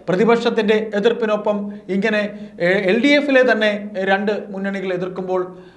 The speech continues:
അതിന്മേൽ, ഏഹ്, സർക്കാർ പ്രതിരോധത്തിലാകും. പ്രത്യേകിച്ച് സി പി എം മുഖ്യമന്ത്രി, ആ, വ്യവസായ മന്ത്രി, ആ, പിന്നീട്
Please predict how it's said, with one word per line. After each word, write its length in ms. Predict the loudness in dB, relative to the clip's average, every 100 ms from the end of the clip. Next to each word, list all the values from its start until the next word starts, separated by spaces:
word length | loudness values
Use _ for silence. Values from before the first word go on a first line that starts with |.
| -6 -2
അതിന്മേൽ, 440 | 2 4 4 2 -2 -10 -14 -6
ഏഹ്, 100 | -4
സർക്കാർ 460 | 0 0 2 4 2 0 -2
പ്രതിരോധത്തിലാകും. 920 | 0 2 4 2 2 2 4 4 -2 -6 -12 -18 -8
പ്രത്യേകിച്ച് 380 | -2 0 0 -2
സി 160 | -4 -4
പി 80 | 0 -2
എം 220 | -2 -8 -10
മുഖ്യമന്ത്രി, 560 | -8 -2 0 2 2 2 0 -6 -14 -2
ആ, 80 | 2 4 2 0 -8 -18 -20 _ -6 -2
വ്യവസായ 460 | -2 2 2 4
മന്ത്രി, 320 | 2 0 -2 -2 -4 -10 -16 -10
ആ, 100 | -8
പിന്നീട് 360 | -4 -4 0